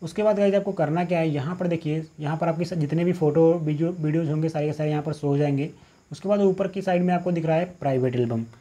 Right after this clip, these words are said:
तो private पर आपको click करना है। इस पर click करने के बाद आपको अपना password बना लेना है, जो भी आप रखना चाहते हो। मैंने यहाँ पर बना रखा है, तो मैं अपना password डाल देता हूँ। उसके बाद guys, यहाँ पर देखिए, मैंने कुछ photos भी hide कर रखी हैं। तो आपको क्या करना है, यहाँ पर कुछ भी नहीं दिखाई देगा, तो आपको यहाँ पर plus का icon दिखाई देगा, इस पर आपको click कर लेना है।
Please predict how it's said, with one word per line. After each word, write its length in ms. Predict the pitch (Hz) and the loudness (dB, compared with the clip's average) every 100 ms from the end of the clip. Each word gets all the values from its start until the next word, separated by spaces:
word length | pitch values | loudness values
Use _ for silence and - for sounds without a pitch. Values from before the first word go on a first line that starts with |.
| _ _ 147 | _ _ -10
तो 60 | |
private 400 | 147 156 160 180 | -2 2 4 2
पर 100 | 185 | 0
आपको 180 | 170 170 | 0 -2
click 220 | 180 170 | -2 -2
करना 220 | 165 160 | 0 0
है। 120 | 160 190 - _ _ | -2 -6 -18 _ _
इस 100 | 156 | -8
पर 120 | 202 196 | -4 0
click 200 | 190 185 | 0 0
करने 140 | 180 | 2
के 60 | 175 | 2
बाद 180 | 175 | 2
आपको 200 | 175 175 | 2 0
अपना 140 | 175 175 | 0 -2
password 380 | 160 139 165 160 | -2 -2 0 0
बना 160 | 151 | 2
लेना 160 | 151 160 | 2 2
है, 60 | 151 | 2
जो 140 | 143 | 2
भी 120 | 147 | 2
आप 140 | 165 160 | 0 0
रखना 160 | 160 | -2
चाहते 240 | 160 151 160 | -2 -2 0
हो। 60 | |
मैंने 160 | 143 151 | 0 0
यहाँ 120 | 151 | -2
पर 80 | 147 | -2
बना 220 | 127 135 | -2 -2
रखा 240 | 156 156 151 | -2 -4 -4
है, 60 | |
तो 100 | 147 | -2
मैं 120 | 139 | -2
अपना 160 | 135 143 | -2 -4
password 320 | 139 135 143 | -4 -2 -2
डाल 180 | 123 139 | 0 0
देता 180 | 147 143 | 0 -2
हूँ। 140 | 151 - _ _ _ _ _ | -6 -8 _ _ _ _ _
उसके 200 | 156 - | -10 -2
बाद 160 | 208 190 | 0 2
guys, 200 | 196 180 | 2 2
यहाँ 160 | 175 175 | 0 2
पर 100 | 175 | 0
देखिए, 180 | 170 | 0
मैंने 180 | 175 175 | 0 0
कुछ 140 | 175 175 | -2 -4
photos 360 | 147 139 165 | -2 0 2
भी 120 | 160 | 2
hide 280 | 151 139 151 | 0 0 0
कर 120 | 160 156 | 2 0
रखी 240 | 156 156 | 0 -2
हैं। 140 | 156 - _ _ - | -6 -8 _ _ -6
तो 60 | 156 | 0
आपको 300 | 180 180 202 | 0 -2 -4
क्या 180 | 196 180 | -2 0
करना 200 | 160 160 | 0 0
है, 60 | |
यहाँ 120 | 165 | 0
पर 100 | 170 | -2
कुछ 160 | 170 156 | -2 -2
भी 140 | 156 | 2
नहीं 100 | 185 | 2
दिखाई 200 | 180 175 | 2 2
देगा, 200 | 165 160 | 2 2
तो 100 | 160 | 2
आपको 200 | 170 170 | 0 -2
यहाँ 100 | 170 170 | -4 -6
पर 60 | |
plus 260 | - 156 156 | -2 -2 0
का 100 | 160 | -2
icon 200 | 156 160 | 0 0
दिखाई 220 | 156 160 | 2 2
देगा, 220 | 147 160 | 2 2
इस 180 | - - | -2 -4
पर 120 | 170 | -2
आपको 160 | 151 139 | -2 -2
click 240 | - 127 | -4 -4
कर 80 | 147 | 0
लेना 200 | 151 151 | 0 0
है। 140 | 143 | -2